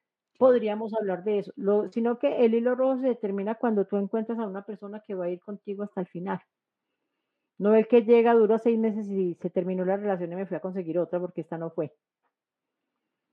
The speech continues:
Speaker 2: Entonces el hilo rojo nos marca para encontrar la persona adecuada que va a estar con nosotros en nuestra misma sintonía y quiere estar con nosotros hasta el final de nuestros días.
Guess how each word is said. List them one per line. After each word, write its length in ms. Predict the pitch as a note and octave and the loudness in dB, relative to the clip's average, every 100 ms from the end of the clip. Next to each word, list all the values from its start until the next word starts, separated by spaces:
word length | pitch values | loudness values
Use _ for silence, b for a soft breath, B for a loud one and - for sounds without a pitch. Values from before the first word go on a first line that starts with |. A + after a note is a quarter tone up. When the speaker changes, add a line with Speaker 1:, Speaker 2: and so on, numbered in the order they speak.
| _ _ _ _ _ _ _ _ F#3 | _ _ _ _ _ _ _ _ -6
Speaker 2:
Entonces 160 | F3+ | 0
el 140 | G#3+ F3+ | 2 2
hilo 200 | F3 F#3+ | 4 4
rojo 380 | G#3 G#3+ G#3+ | 4 4 6
nos 180 | A3+ A3+ | 6 6
marca 420 | A3+ A3 G3 A3 | 6 4 4 -6
para 200 | G#3 F3 | -6 -8
encontrar 500 | D#3+ E3 D#3 - D3 | -8 -12 -12 -8 -8
la 120 | D3 D3 | -8 -10
persona 420 | D3+ D3 E3+ F#3 | -14 -14 -12 -10
adecuada 480 | G3 - F3 E3 F3 | -10 -6 -4 -4 -6
que 120 | E3 | -8
va 60 | D3+ | -8
a 20 | |
estar 260 | D3+ E3+ - | -8 -8 -4
con 160 | F#3+ | -4
nosotros 540 | F#3 F3+ E3+ D#3 D3 D3+ | -2 -2 -4 -4 -14 -12
en 180 | D3+ | -14
nuestra 420 | D#3 D#3 - D3+ D3+ | -12 -14 -14 -16 -12
misma 480 | D#3+ F#3+ G#3 A3 | -8 -6 -4 -6
sintonía 800 | G#3+ A3 G#3+ A3 G#3 F3+ F3 G#3 _ _ _ _ _ _ _ | -4 -4 -2 -2 -2 -2 -2 -6 _ _ _ _ _ _ _
y 180 | G3+ - | -8 -8
quiere 340 | - G#3 G#3 G#3+ | 4 6 6 2
estar 280 | - A3 | 2 0
con 160 | A3 A3+ | 2 0
nosotros 480 | G3+ G3 G#3+ A3+ A3 - | 0 0 -2 -2 -6 -8
hasta 260 | F3 - | -8 -8
el 60 | D3+ | -8
final 340 | - D#3 D3+ | -10 -10 -10
de 100 | D#3 | -12
nuestros 420 | E3 D3+ - D3 - | -12 -14 -16 -18 -16
días. 280 | B2+ - | -18 -18